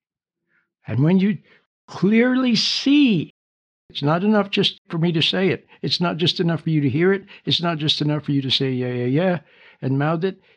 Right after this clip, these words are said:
You have to see it. But when you see clearly that that worry process doesn't have to be a part of you. It isn't even a part of you. It's going on, but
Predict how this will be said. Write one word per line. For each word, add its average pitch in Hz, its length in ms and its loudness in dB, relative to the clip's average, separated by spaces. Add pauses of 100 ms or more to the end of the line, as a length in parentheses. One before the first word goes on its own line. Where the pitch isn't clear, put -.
You 180 380 2
have - 200 -12
to 185 100 0
see 214 320 0
it. - 160 -8
But 151 80 -4
when 180 220 0
you 196 140 0
see - 760 -2 (160)
clearly 233 480 -2
that 151 260 -8 (720)
that 175 180 -2
worry 214 340 -2
process - 760 -4 (520)
doesn't 196 320 0
have 165 240 -2
to - 80 -4
be 185 200 0
a 180 80 -2
part 185 320 -6
of 170 80 -2
you. 156 120 -2
It 196 280 0
isn't 214 320 2
even 233 280 0
a 151 60 -2
part 110 320 -8
of 101 140 -14
you. - 200 -18 (100)
It's 135 180 -2
going 190 320 2
on, 240 240 0
but - 320 -8